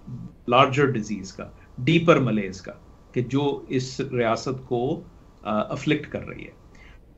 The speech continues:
वो तो नहीं तब्दील होगी, वो ट्रैजेक्टरी नहीं हो सकती।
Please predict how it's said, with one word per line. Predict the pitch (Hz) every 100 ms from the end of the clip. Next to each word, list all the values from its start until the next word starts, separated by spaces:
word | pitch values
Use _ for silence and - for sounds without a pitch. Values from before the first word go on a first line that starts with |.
| -
वो | 202
तो | 254 190
नहीं | 175
तब्दील | 170 123 110 95
होगी, | 90 - - -
वो | 117 156
ट्रैजेक्टरी | 156 147 135 131 131 147
नहीं | 139
हो | 110 104
सकती। | - - -